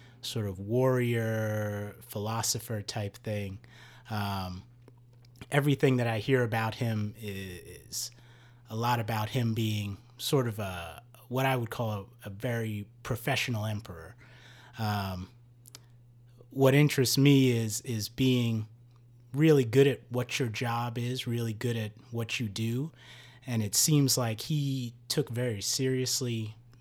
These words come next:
being an emperor, being a, a good father, being a good, uh, husband, uh, being a good general, all those things, um,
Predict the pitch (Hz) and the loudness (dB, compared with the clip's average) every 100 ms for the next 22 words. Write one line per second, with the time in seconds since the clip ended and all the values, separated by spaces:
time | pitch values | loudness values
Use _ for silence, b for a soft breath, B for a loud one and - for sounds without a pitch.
0 | - 104 107 107 110 110 110 104 98 113 | -6 -4 -4 -4 -6 -4 -6 -6 -6 -4
1 | 107 98 92 - 98 92 101 - 147 147 | -4 -6 -10 -12 -10 -10 -10 -6 -4 -2
2 | 139 123 107 110 104 98 95 - 104 98 | -2 -2 -4 -4 -4 -6 -8 -8 -8 -8
3 | 92 - B B B - 92 90 - - | -10 -14 B B B -10 -8 -8 -10 0
4 | 156 151 - 147 131 127 123 B B B | 2 2 2 2 4 2 -2 B B B
5 | - 104 117 107 101 95 - 135 131 131 | -8 -2 0 0 -2 -6 0 2 2 2
6 | 117 123 131 131 120 117 - - 123 123 | 0 0 0 0 -2 0 -2 -2 -2 -2
7 | 131 139 - B B B B 104 104 98 | -4 -6 -10 B B B B -6 -6 -6
8 | 92 | -8